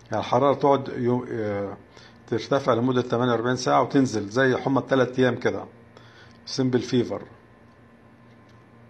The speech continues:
أو اللوبيولار نيمونيا. وفي ترانزيت فيفر،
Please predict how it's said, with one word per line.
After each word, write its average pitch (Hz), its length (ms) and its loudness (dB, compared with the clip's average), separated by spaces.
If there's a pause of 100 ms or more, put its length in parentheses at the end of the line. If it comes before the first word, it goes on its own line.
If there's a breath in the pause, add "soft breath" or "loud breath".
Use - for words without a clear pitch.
(320)
أو 117 160 -2
اللوبيولار 120 580 2
نيمونيا. 110 540 -4 (1700 loud breath)
وفي 165 200 0
ترانزيت 160 460 2
فيفر، 165 480 2